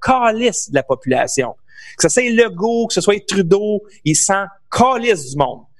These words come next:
Mais là, ça fait du sens. L-, la Chine, c'est leurs amis. Ils reçoivent des enveloppes. Ils sont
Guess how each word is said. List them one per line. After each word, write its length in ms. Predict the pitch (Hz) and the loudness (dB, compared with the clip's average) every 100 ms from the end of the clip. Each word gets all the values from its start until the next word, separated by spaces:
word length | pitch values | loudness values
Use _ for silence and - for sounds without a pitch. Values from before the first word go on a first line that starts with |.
| - | -2
Mais 100 | 135 | 0
là, 80 | 175 | 0
ça 140 | - - | -2 -4
fait 140 | 208 | -4
du 60 | 220 | -2
sens. 520 | - 220 220 226 - - - - | 0 0 -2 -6 -10 -20 -10 0
L-, 260 | 139 160 151 | 2 2 2
la 140 | 160 | 0
Chine, 360 | - - 226 247 | 0 0 0 0
c'est 240 | - 135 | -2 0
leurs 320 | 135 196 220 254 | 0 -2 0 0
amis. 400 | 269 233 247 - - - - _ - | 0 0 -2 -6 -20 -20 -20 _ -2
Ils 80 | 143 | -2
reçoivent 340 | - - 175 | 0 0 0
des 240 | 185 190 196 | 2 0 2
enveloppes. 480 | 190 175 170 196 - - - | 0 0 0 0 -2 -20 -8
Ils 60 | - | -4
sont 340 | 120 120 | -2 -2